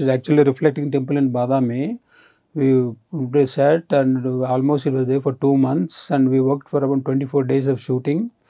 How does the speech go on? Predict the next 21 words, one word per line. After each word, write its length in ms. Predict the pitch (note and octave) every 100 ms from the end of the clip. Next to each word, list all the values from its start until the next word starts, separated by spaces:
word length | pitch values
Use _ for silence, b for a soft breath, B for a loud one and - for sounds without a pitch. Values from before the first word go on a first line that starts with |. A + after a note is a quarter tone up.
| b b b -
So, 140 | D3+ D3
we 60 |
have 200 | C3+ D3
to 120 | D3 D3+
add 240 | C3 C#3+
lot 220 | C#3 C3+
of, 140 | D3+ C3+ -
uh, 1300 | C3+ C3 B2 A#2+ A#2+ A#2+ A2+ B2 B2 B2 A2+ B2+ A#2+
set 360 | - B2+ - C3+
work. 140 | E3+ - _ b b b -
తర్వాత 280 | F3+ D#3+ D#3+
కొన్నిసార్లు 760 | D#3+ - D#3 D3+ - D#3 D#3+ D#3
మ్యాంగ్లూరు 720 | D3 C#3 D3 D#3 D#3+ D#3+ D#3
మ్యాచ్ 360 | D3 C#3+ C3+
చేయడానికి 580 | D3+ D3 C#3+ C3+ C#3+ C#3+
బ్యాక్‌గ్రౌండ్ 920 | B2+ C3+ C3 C3 C#3 C3+ C3 C3+ C3
సీ 260 | - C#3+ C#3+
ఉంటాక 340 | C#3 C#3 C#3
మ్యాచ్ 460 | C3+ B2+ C3 - C#3
చేయాలని 440 | C3 C3 C3 B2
కొన్ని 240 | C3 B2